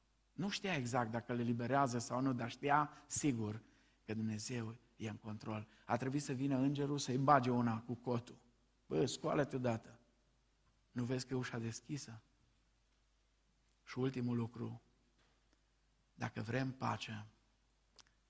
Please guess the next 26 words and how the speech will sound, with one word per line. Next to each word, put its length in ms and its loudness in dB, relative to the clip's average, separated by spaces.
să 180 -14
o 60 -6
cerem. 500 -8
Să 200 -8
o 40 -4
cerem 480 -2
de 80 -14
la 100 -8
Dumnezeu. 420 -8
Dacă 260 -10
n-ai 240 2
pace, 560 -4
dacă 240 -4
te 140 -4
simți 640 -2
agitat, 920 -2
dacă 320 -6
ți 160 -10
se 160 -6
pare 300 4
că 320 0
mergi 340 2
mai 140 4
mult 240 4
pe 100 2
valuri, 600 4